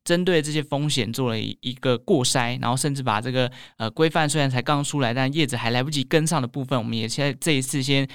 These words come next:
忍痛割舍掉。所以这段历程，相信大家如果来参展或者是来逛展，一定有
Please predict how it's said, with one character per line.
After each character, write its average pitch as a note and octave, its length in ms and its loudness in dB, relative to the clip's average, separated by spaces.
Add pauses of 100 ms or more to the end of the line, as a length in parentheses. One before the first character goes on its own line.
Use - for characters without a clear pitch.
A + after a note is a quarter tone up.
(160)
忍 B2 220 2
痛 E3+ 260 0
割 F3+ 240 4
舍 B2 240 2
掉。 C3 320 0 (240)
所 F3 120 0
以 D#3+ 60 6
这 D#3+ 160 0
段 D#3+ 220 0
历 E3 100 0
程， A#2+ 200 -4
相 C3 140 0
信 C#3 140 -2
大 C3+ 80 0
家 B2 120 2
如 A#2+ 100 -2
果 A#2+ 80 -2
来 A2 160 -2
参 D3+ 260 0
展 C3 240 0 (140)
或 C3 160 -2
者 A#2+ 80 -4
是 A#2 60 -4
来 A2+ 120 -2
逛 B2 240 0
展， G#2 220 -6 (240)
一 B2+ 140 -4
定 D3+ 100 0
有 B2+ 160 2